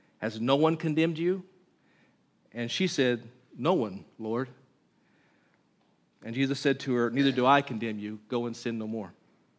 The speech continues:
Luke twenty-three, thief on the cross, being nailed up there with Jesus.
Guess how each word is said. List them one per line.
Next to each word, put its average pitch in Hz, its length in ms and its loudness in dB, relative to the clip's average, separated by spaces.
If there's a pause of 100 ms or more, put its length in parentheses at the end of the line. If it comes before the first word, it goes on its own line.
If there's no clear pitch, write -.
(720)
Luke 202 200 6
twenty-three, 202 720 6 (520)
thief 185 280 4
on 165 120 4
the 143 80 2
cross, 117 480 4 (1040)
being 147 220 4
nailed 147 200 6
up 143 120 2
there 143 120 4
with 131 140 0
Jesus. 127 500 0